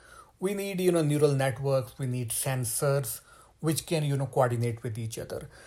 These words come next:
So unless we design some, uh, efficient and intelligent sensor, we cannot, you know, make our objects, uh, intelligent. So this is the biggest challenge because, uh, um,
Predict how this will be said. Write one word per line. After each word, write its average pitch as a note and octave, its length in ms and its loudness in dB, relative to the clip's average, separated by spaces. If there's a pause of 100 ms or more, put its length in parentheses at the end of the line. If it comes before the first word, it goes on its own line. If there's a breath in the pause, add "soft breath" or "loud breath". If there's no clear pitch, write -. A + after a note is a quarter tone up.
(160 loud breath)
So F3+ 760 6
unless A#3 540 6
we G#3 220 0
design C#3+ 520 2
some, C#3+ 480 2
uh, C#3+ 260 2
efficient C#3 680 0
and B2 200 0
intelligent B2 560 -2
sensor, C3 560 2 (560 loud breath)
we E3+ 220 4
cannot, E3 880 0
you C3+ 140 0
know, B2+ 100 0
make B2 300 -2
our B2 260 0
objects, A#2+ 680 0
uh, C#3 100 -4
intelligent. A#2+ 640 -4
So D#3+ 100 -6
this D3+ 140 -2
is - 80 -2
the A#3 80 10
biggest D#3 320 2
challenge B2+ 420 0
because, D#3+ 420 0
uh, F#3 140 4 (680 loud breath)
um, F3+ 320 6